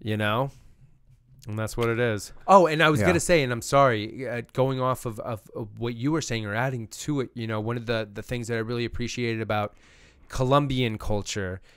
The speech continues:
Speaker 1: is it's full of idioms, right? So there's this one that's like,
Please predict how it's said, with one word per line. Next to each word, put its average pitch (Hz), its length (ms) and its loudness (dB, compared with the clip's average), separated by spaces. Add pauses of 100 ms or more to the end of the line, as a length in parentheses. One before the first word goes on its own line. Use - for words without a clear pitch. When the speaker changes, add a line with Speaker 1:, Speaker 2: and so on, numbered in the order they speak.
(160)
Speaker 1:
is 110 440 -2
it's - 240 -6
full 147 220 0
of 107 100 -6 (160)
idioms, 117 600 -4 (240)
right? 117 200 2
So 123 120 0
there's 110 220 -2
this - 200 -6
one 165 260 2
that's 123 220 0
like, 113 340 2